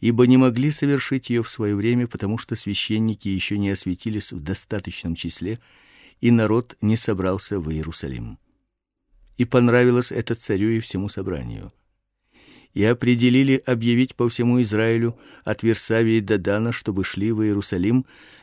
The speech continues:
для совершения Пасхи Господу Богу Израилеву, потому что давно не совершали её, как предписано. И пошли гонцы с письмами от царя и от князей его по всей земле израильской и Иудее,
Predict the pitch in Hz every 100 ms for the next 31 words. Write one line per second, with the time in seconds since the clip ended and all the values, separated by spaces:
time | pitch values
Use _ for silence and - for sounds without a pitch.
0 | - - 90 120 131 135 - 135 139 135
1 | - 110 110 - 110 90 101 - 107 110
2 | 90 101 101 87 80 87 98 104 110 117
3 | _ _ _ _ - - 87 135 - 135
4 | 127 120 123 147 147 - 135 131 - 123
5 | 127 123 120 113 117 - - 104 - 104
6 | - - 107 65 58 55 _ _ _ _
7 | _ _ _ _ _ _ _ _ _ _
8 | _ _ 123 139 151 208 190 175 165 180
9 | 190 - 170 - 147 123 113 - - 101
10 | 123 147 107 - 107 104 90 104 120 117
11 | 113 - 90 - 131 117 101 101 110 101
12 | 101 104 101 - 98 85 - 87 87 80
13 | 71 98 110 117